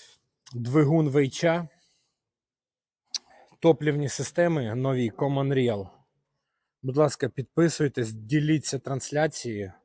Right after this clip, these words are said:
Е, ну, тут все по-іншому. Це, е, краща версія кати. Краща версія кати. Зараз ще не на колесах.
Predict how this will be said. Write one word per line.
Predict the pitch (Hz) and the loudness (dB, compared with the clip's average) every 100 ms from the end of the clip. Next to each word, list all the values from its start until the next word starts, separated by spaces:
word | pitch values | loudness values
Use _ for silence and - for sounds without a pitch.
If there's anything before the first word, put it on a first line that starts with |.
| _ _ _ _ _ - - - _ _ | _ _ _ _ _ -20 -20 -20 _ _
Е, | 127 127 131 127 123 143 | -4 -2 0 0 -2 0
ну, | 214 175 | 0 2
тут | 175 - | 0 0
все | - 180 | 4 4
по-іншому. | 151 - - 165 165 190 - 143 120 117 | 4 -4 2 4 4 2 -2 -6 -4 -6
Це, | 110 - 170 151 | -4 2 4 2
е, | 135 135 131 - | -2 -4 -4 -2
краща | 156 156 - 160 | 2 2 2 2
версія | 147 151 127 - 135 | 6 4 2 -2 -4
кати. | - 156 165 123 - _ _ _ _ _ _ _ _ _ | -2 -2 -2 -6 -12 _ _ _ _ _ _ _ _ _
Краща | 143 147 - 143 | 0 2 2 -2
версія | 135 131 - 139 | -2 -2 -2 -4
кати. | 123 147 160 127 | -2 -4 -4 -4
Зараз | 117 135 135 - | -2 2 2 0
ще | - 160 | 2 2
не | 147 143 | 2 0
на | 139 | -2
колесах. | 151 160 175 - - | 2 4 4 0 -6